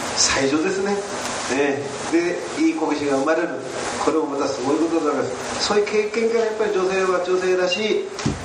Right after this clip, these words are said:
こけしができるんだなと、私はつくづく思う。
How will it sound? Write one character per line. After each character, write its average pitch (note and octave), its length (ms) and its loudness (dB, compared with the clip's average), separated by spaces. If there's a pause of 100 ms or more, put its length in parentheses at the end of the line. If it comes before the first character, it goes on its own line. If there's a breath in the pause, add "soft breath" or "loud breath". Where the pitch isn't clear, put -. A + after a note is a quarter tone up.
(120)
こ - 60 0
け D3 100 2
し C#3 140 0
が B2 200 0 (220)
で C3 80 0
き C3 80 2
る A2+ 100 2
ん A2 120 -2
だ G#2+ 80 -2
な A2 140 -2
と、 G#2 60 -4 (240)
私 A2+ 220 0
は - 120 2 (160)
つ - 80 -6
く C#3+ 80 2
づ - 120 2
く G#2 100 -2
思 - 280 -2
う。 - 320 -4